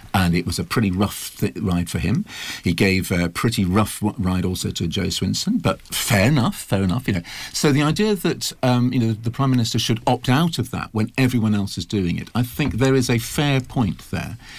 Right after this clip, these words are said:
Um, but th-, when it comes to empty chairing, because someone has chosen not, not to be on a, on a panel for whatever reason, then I think, you know, that is making rather more of it, you know, you're making a dramatic point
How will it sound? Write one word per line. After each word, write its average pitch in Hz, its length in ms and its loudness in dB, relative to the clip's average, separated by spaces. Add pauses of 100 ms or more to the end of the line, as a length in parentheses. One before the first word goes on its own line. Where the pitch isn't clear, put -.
(220)
Um, 117 300 4 (200)
but 139 180 0
th-, 135 200 0
when 139 220 2
it 208 100 -2
comes 175 300 0
to 127 600 0
empty 117 420 -2
chairing, 113 840 -2 (160)
because - 400 0
someone 110 280 0
has 98 140 -6
chosen 101 640 0
not, 101 360 -2
not 98 180 -2
to - 80 -10
be 101 80 0
on 90 120 -2
a, 90 80 -2
on 92 160 -4
a 85 40 -6
panel 87 260 -2
for - 140 -8
whatever 85 320 -2
reason, 107 300 0
then 120 120 2
I - 60 -4
think, - 320 -2 (320)
you 123 80 4
know, 123 100 4
that 165 200 2
is 151 140 0
making 135 380 2
rather 123 280 2
more 113 260 4
of 104 100 -2
it, - 180 -6
you 113 120 -2
know, 95 80 0
you're 110 140 2
making 104 200 -2
a 87 40 -4
dramatic - 460 -6
point 90 420 -2